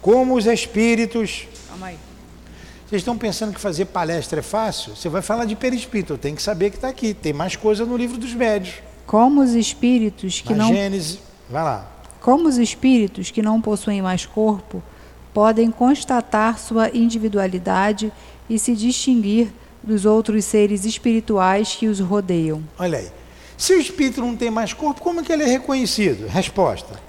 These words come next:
Speaker 2: Constatam suas individualidades através do perispírito,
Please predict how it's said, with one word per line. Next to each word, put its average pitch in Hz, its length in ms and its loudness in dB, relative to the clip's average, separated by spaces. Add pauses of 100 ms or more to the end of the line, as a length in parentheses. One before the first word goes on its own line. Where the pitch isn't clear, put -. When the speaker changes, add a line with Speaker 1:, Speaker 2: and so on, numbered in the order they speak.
(160)
Speaker 2:
Constatam 208 920 0
suas 202 420 0
individualidades 196 1300 0
através 190 580 0
do 196 80 -4
perispírito, 202 840 -2